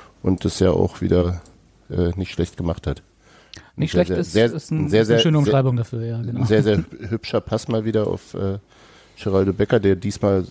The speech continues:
Speaker 1: auch zum Abschluss führte, anders als letztes Mal. Das,
Speaker 2: Das
Speaker 1: ähm,
Speaker 2: war die
Speaker 1: sah schon
Speaker 2: einzige,
Speaker 1: gut
Speaker 2: einzige
Speaker 1: aus.
Speaker 2: Chance in der ersten Halbzeit, ne?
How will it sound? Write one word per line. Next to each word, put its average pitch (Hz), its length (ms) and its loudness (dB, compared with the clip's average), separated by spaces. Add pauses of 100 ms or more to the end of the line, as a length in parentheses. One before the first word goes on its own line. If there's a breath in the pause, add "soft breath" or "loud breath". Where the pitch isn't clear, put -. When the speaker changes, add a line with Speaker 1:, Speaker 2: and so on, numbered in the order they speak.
Speaker 1:
auch - 140 -4
zum - 180 -4
Abschluss - 300 0
führte, 135 360 -2
anders 117 260 -4
als - 240 -10
letztes - 280 -10
Mal. 107 220 -4 (1600 loud breath)
Das, - 260 -4
Speaker 2:
Das 92 320 0
Speaker 1:
ähm, 98 80 -6
Speaker 2:
war 131 140 2
die 131 200 -2
Speaker 1:
sah - 200 2
schon 123 140 0
Speaker 2:
einzige, 98 80 -2
Speaker 1:
gut 98 120 -2
Speaker 2:
einzige 147 240 0
Speaker 1:
aus. - 60 -2
Speaker 2:
Chance 139 240 0
in 123 40 -2
der 135 80 -2
ersten 127 160 -4
Halbzeit, 113 300 -4
ne? 123 140 -4